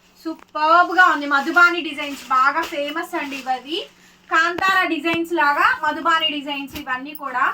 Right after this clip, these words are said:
ఎంత బాగుందో చూడండి. శారీ అయితే లైట్ వెయిట్, ఫుల్ వాషబుల్ అండి, ఫుల్ కంఫర్టబుల్ ఉంటుంది. కాంట్రాస్ట్ బ్లౌజ్.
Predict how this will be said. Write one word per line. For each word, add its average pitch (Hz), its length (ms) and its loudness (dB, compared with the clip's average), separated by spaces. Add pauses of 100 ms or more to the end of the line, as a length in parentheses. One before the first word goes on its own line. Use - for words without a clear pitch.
(420)
ఎంత 277 240 -12
బాగుందో 339 340 2
చూడండి. 262 300 -14
శారీ 285 340 -2
అయితే 330 240 -12
లైట్ 294 400 -6
వెయిట్, 311 240 -6 (140)
ఫుల్ 349 260 -6
వాషబుల్ 294 520 -2
అండి, 269 280 -8
ఫుల్ 359 260 -6
కంఫర్టబుల్ 302 640 -6
ఉంటుంది. 269 380 -10 (560)
కాంట్రాస్ట్ 320 640 0
బ్లౌజ్. 247 260 -4